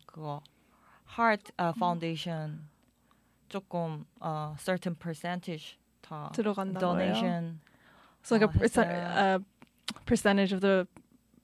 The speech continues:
Speaker 2: earnings from the, his album will go towards, um, Heart Foundation.
Speaker 1: Yeah.
Speaker 2: Yeah.
Speaker 1: Yeah. 이거 저한테 very private. 근데 at the same time, I really want to talk, and that's super inspiring to me.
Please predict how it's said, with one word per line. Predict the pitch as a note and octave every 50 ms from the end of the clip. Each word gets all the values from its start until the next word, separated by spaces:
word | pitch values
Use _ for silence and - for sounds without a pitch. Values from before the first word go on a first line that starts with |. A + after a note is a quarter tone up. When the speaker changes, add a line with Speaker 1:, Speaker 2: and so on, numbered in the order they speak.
| - - -
Speaker 2:
earnings | - G3+ G3+ F#3+ F#3 F3+ F#3 F#3 -
from | - - F#3 F3+
the, | F3 F3 E3+ - - -
his | F#3+ E3 G3+ G3 F#3 - - - - -
album | F3+ F3+ F#3 - E3 E3 F3 F3 F#3+
will | G3 G3 F#3
go | - - F3+ E3+ F3+
towards, | F#3 - - G3 F3+ E3+ E3 E3+ F#3+ - - - - - - - - - - - _ -
um, | - E3 E3+ F3 - G#3+ G#3 G#3+ A#3+ - _ -
Heart | G3+ - G3 - -
Foundation. | - F#3+ F3+ F3+ F#3 G3+ - - - D#3+
Speaker 1:
Yeah. | E3+ G3 F#3 F#3 F3 F3 F3 F3 F3 - _ _ _ - - _ _ -
Speaker 2:
Yeah. | B3 A3 G#3 G#3+ A3 - A#3 A#3 G#3+ G3
Speaker 1:
Yeah. | F#3+ F#3 F3+ F3+ F3+ F3+ - - - - _ _ _ _ _ _ -
이거 | A3 G#3+ B3
저한테 | A#3 - F#3+ G3 G3+ G#3 G#3+ G#3+ A3 G#3 G3 F3+ D#3+
very | D3+ D3+ F3 F#3 G3 G3+ F#3
private. | - - F3+ E3 E3 F3+ F#3 A#3 C4+ C4+
근데 | - - G3 F#3 F#3+
at | F#3+ F3 E3 E3+
the | - F#3
same | - - F#3+ F#3 F#3+ F#3+
time, | - G3 G3+ G#3+ A#3 C4+ D#4+ - _ _ _ _ _ _ -
I | F#3+
really | F#3 F#3+ G#3 G#3 G#3 F#3
want | E3 E3 E3 E3 D#3
to | - D#3
talk, | - - D#3+ E3 E3+ F3+ -
and | D#3 D#3+ D#3 D3+ - - - _ -
that's | F#3 F3+ G3 F#3+ F3 -
super | - - - - - F3+ E3 - E3+ E3+
inspiring | D3+ D3 - - _ - D#3 D3 D3+ D3+ D3+ D3+ D3
to | D3 - D#3
me. | D3+ - - F3 E3